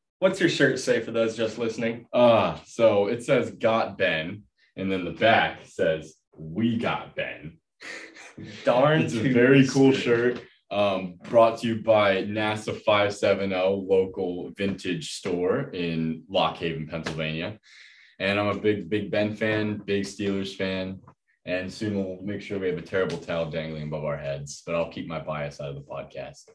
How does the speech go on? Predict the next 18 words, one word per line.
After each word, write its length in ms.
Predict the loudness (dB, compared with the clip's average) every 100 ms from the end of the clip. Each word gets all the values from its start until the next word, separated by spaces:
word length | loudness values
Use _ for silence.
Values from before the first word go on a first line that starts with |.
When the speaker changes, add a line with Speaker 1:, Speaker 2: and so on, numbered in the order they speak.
| _ _ _
Speaker 1:
He'll 300 | 0 0 2
try 300 | 2 4 4
his 100 | 2
best. 440 | 0 0 0 -6 -8
I 80 | -8
can't 260 | -2 0
even 220 | 2 0
have 220 | 0 -2 2
a 180 | 0 0
football 360 | -4 -2 -2 -2
conversation 840 | -4 -6 -6 -10 -6 -6 -6 -8
with 140 | -8 -8
this 240 | -8 -8
kid 280 | -10 -6 -4
while 200 | -4 -4
we're 140 | -6
working. 500 | -6 -8 -8 -10 -10 -14 -20 -20 _ _
He'll 420 | 4 6 4 -2